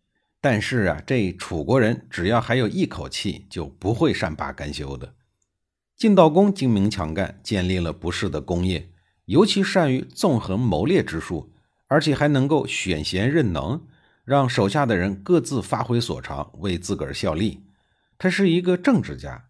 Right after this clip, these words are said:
军事家，也是一个出色的领导者，所以啊，他才能够在春秋的乱世里成为数一数二的霸主。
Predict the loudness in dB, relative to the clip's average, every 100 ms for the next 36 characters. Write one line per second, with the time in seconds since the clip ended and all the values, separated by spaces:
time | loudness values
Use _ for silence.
0 | -2 2 2 0 -4 -8 -8 -14 -8 -8
1 | -6 -2 0 0 -2 -4 -8 -6 -4 0
2 | 0 0 -2 -2 -2 -2 -4 -8 -12 -20
3 | _ _ _ _ _ _ -2 4 4 4
4 | 0 -4 -4 -2 0 0 2 2 4 2
5 | 2 0 0 0 0 0 2 2 2 -2
6 | -6 -8 -12 -8 -4 -2 -2 -4 -8 -6
7 | -4 -4 -4 -2 0 0 -4 -6 -8 -10
8 | -14 -18